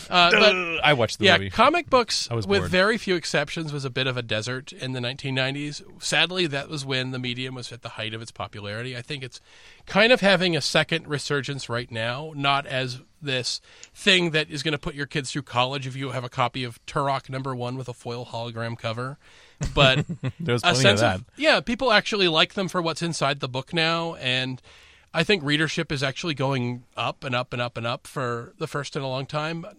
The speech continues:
Speaker 1: I don't necessarily from Marvel and D C, but Image's market share continues to grow every single year with not stuff that they were doing in the nineties, which is sort of the epitome of all style, no substance, but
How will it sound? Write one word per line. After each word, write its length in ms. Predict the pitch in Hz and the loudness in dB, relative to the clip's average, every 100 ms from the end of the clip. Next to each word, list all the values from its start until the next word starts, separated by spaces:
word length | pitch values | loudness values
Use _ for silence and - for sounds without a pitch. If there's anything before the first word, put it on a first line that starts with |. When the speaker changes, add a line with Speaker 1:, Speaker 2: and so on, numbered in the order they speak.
| - | -6
Speaker 1:
I 160 | - 214 | 0 2
don't 140 | 220 | 2
necessarily 480 | 214 - 190 185 180 | 0 -4 -4 -4 -4
from 200 | 165 156 | -6 -4
Marvel 320 | 151 151 160 | -2 -2 -2
and 120 | 143 | -4
D 100 | 143 | -6
C, 260 | 131 170 160 | -4 -2 -2
but 220 | 139 131 - - - | -4 -8 -10 -20 -2
Image's 420 | 185 214 185 175 | 2 2 0 -2
market 320 | 147 143 185 170 | -2 -2 -2 -8
share 200 | 165 165 | -8 -6
continues 460 | 160 - 143 151 | -8 -6 -6 -6
to 80 | - | -8
grow 300 | 123 120 120 | -6 -6 -6
every 200 | 123 131 | -8 -8
single 340 | - 127 120 120 | -8 -6 -6 -4
year 300 | 123 131 139 | -2 -2 -4
with 240 | 113 - - - - - | -6 -10 -16 -20 -14 0
not 280 | 170 165 - | 4 4 2
stuff 280 | - 160 | -2 -2
that 60 | 160 | -2
they 100 | 147 | -2
were 120 | 143 | 0
doing 220 | 135 147 | 0 0
in 100 | 139 | 0
the 60 | 127 | 0
nineties, 380 | 143 160 151 127 | 2 2 0 -4
which 200 | 131 - | -6 -8
is 80 | 131 | -8
sort 160 | 139 123 | -6 -6
of 360 | 120 117 - - | -6 -12 -20 -6
the 160 | 165 | -2
epitome 500 | 139 160 160 147 135 | 0 2 2 2 0
of 200 | 120 113 - - - | 0 -6 -14 -18 0
all 160 | 170 165 | 2 2
style, 360 | - 151 147 | 4 4 4
no 160 | 139 131 | 2 -2
substance, 720 | - 170 165 - 117 113 - - | 2 2 2 -4 -4 -6 -14 -10
but 420 | 139 143 135 | 2 6 6